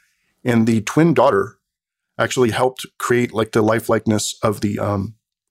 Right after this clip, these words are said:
of the moving images and everything. So, I mean, it was, to me, it was transparent and was, it was done in a tasteful way. And it's possible, as the Black Mirror episode shows, to really not do that and have it go bad.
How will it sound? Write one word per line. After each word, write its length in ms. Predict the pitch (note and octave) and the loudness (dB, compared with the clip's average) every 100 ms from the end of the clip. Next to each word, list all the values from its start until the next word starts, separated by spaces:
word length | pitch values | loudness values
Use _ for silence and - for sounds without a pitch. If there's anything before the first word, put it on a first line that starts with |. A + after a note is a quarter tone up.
| _ - | _ -6
of 120 | A2+ | 0
the 80 | A2 | 2
moving 320 | A#2 A#2 G#2+ | 2 2 2
images 420 | A2 A2 A#2 G#2+ | 2 0 0 0
and 60 | A2 | -2
everything. 420 | A2 G#2+ A2 G#2 - | -2 -2 -2 -2 -2
So, 160 | A#2+ - - | -4 -4 0
I 40 | |
mean, 120 | C3+ C#3+ | 2 4
it 80 | |
was, 360 | C3+ B2+ - - _ _ _ _ _ _ _ | 2 0 -4 -14 _ _ _ _ _ _ _
to 100 | - | 2
me, 120 | D3+ F3 | 4 4
it 40 | |
was 140 | C#3+ | 2
transparent 540 | - B2 - B2 B2 A2+ | 2 0 0 0 0 2
and 100 | A2+ | 0
was, 100 | A2+ B2+ | 0 0
it 40 | |
was 140 | A#2 | 0
done 200 | - A#2 | 2 2
in 100 | A2+ | 2
a 60 | G#2 | 0
tasteful 400 | - - - G#2 | -2 -4 0 2
way. 240 | G2 G2 - _ | 2 -2 -10 _
And 300 | A2+ G#2+ G2 - | -2 -2 -2 -6
it's 260 | G#2+ - - | -12 -10 -4
possible, 560 | - A2+ A#2+ G#2 G#2 _ | -2 -2 2 0 0 _
as 180 | A2+ G#2 | -2 0
the 40 | |
Black 220 | G#2+ A2 - - | 0 0 -2 -2
Mirror 260 | B2 A#2 | 2 2
episode 340 | G#2+ A2+ - C3 | 0 0 -2 0
shows, 320 | C3+ A#2+ G#2 | 2 2 0
to 160 | - G#2+ | -2 -2
really 340 | B2 C3 A2+ G#2+ | 4 4 4 -2
not 260 | A2 G#2+ - | -2 0 0
do 100 | G#2 | 0
that 200 | G2 - | 0 -2
and 160 | - G#2+ _ - | -8 -10 _ -4
have 80 | G2+ | -2
it 80 | G2 | 2
go 100 | G2 | 0
bad. 240 | F#2 - | 0 -6